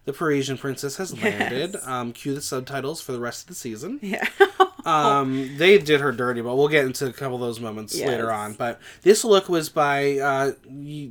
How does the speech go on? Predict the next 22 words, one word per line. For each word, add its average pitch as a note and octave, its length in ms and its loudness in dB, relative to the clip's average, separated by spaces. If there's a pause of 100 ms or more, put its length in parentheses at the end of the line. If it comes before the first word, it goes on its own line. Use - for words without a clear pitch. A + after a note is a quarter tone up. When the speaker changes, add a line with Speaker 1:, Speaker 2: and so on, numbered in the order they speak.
(320)
Speaker 1:
Jan E3 460 -2
Yaneski E3+ 680 -2
and D3 240 -4
Danielle C#3 360 -2
Bartolotto. C3+ 1120 -2 (320)
Hair D#3+ 240 2
by D3+ 160 2
Paris D3+ 400 -2
Hair. G3+ 400 0 (240)
Hat - 300 -4
by D#3+ 180 2
Eric D#3 280 -2
Halley. G3+ 420 2
And C#3+ 200 -2
nails D#3 280 -2
by D#3 160 -2
Gracie C3 440 -4
J. C3 500 -2 (600)
Um, F#3+ 180 2
it's E3 140 -2
very C#3+ 340 4
French. - 640 -2